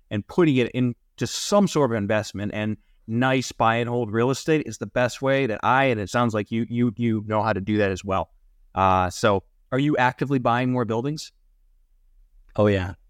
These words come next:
Speaker 2: Yeah. So come this time of year, I start to freak out, like, how much taxes do I owe? So it's a, it's a, it's an emergency call to the C P A. Like, "What do you think? How much do we have to buy?" And, uh,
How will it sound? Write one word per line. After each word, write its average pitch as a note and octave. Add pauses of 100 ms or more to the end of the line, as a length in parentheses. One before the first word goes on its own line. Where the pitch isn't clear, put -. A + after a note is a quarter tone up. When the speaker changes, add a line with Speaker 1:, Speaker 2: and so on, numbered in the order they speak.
(200)
Speaker 2:
Yeah. F2+
So F#2
come A2
this G#2
time A#2
of G#2
year, G#2+ (320)
I G#2+
start A2
to F#2
freak A2
out, G2
like, F#2+
how G2+
much G#2
taxes G2
do G2
I F2+
owe? F#2+
So A2
it's F#2+
a, F#2+ (320)
it's B2
a, G2+ (100)
it's G#2+
an A2
emergency G#2
call G#2+
to A2+
the G2
C A2
P G#2
A. G#2
Like, F#2+
"What A2
do A#2
you A2
think? A#2+ (300)
How G#2
much A2+
do B2
we G#2+
have G#2+
to G2+
buy?" G#2 (360)
And, G2
uh, F#2